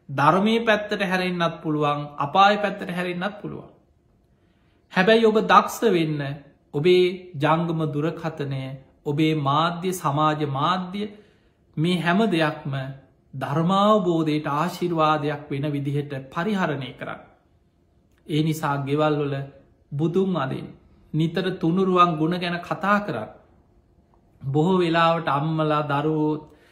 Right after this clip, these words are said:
දෙමව්පියෝ එකතු වෙලා එකට බුදුන් අදිනවා නම්, ඒ ගෙවල් වල දරුවෝ, දෙමව්පියෝ අතර බොහෝම ආදරයක්, කරුණාවක් ගොඩ නැගෙන.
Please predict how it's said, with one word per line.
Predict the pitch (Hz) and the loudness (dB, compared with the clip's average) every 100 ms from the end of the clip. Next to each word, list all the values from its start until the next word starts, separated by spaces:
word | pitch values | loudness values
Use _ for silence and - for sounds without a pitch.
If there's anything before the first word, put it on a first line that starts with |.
| _ _ - | _ _ -2
දෙමව්පියෝ | 147 160 175 170 170 156 | 0 4 2 2 0 0
එකතු | 156 185 180 | 0 -4 -2
වෙලා | 170 165 | 0 2
එකට | 151 156 175 | 0 -2 -4
බුදුන් | 156 151 175 175 | -2 0 0 2
අදිනවා | 160 156 151 143 | 0 -2 -2 -4
නම්, | 139 - - _ _ _ _ _ _ _ _ _ _ _ - | -6 -10 -20 _ _ _ _ _ _ _ _ _ _ _ 2
ඒ | 160 | 4
ගෙවල් | 160 160 165 165 | 4 4 4 4
වල | 160 156 151 151 - _ 135 | 4 2 -2 -6 -18 _ -4
දරුවෝ, | 139 151 156 156 151 | 0 2 2 0 0
දෙමව්පියෝ | 139 151 160 165 156 143 | -2 0 0 0 -2 -4
අතර | 139 151 | -4 -6
බොහෝම | 139 139 170 185 190 | -6 -4 0 0 0
ආදරයක්, | 170 139 160 156 165 156 156 | 0 2 0 0 -4 -4 -6
කරුණාවක් | - 143 156 156 147 147 143 | -8 -4 -2 -2 -4 -6 -8
ගොඩ | 139 147 | -6 -4
නැගෙන. | 151 131 131 | -4 -6 -12